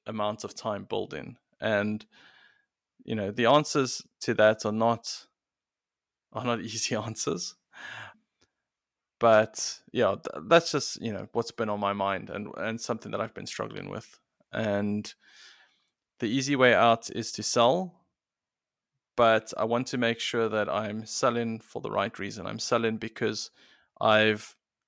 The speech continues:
got, you know, something better to work on or something better to invest in, not because I'm trying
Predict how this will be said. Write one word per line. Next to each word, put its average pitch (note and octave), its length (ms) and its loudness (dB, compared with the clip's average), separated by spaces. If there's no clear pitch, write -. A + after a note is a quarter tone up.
got, - 260 -2
you A#2+ 100 -4
know, G2 220 -2
something A#2 420 -4
better A2 320 2
to - 160 -4
work B2 320 0
on D#3+ 240 0
or A#2 140 -10
something G#2+ 320 -6
better A2 240 -4
to - 180 -6
invest A2+ 480 -4
in, D#3+ 240 -6
not C3 240 2
because A#2 360 2
I'm G#2+ 160 2
trying G#2+ 340 0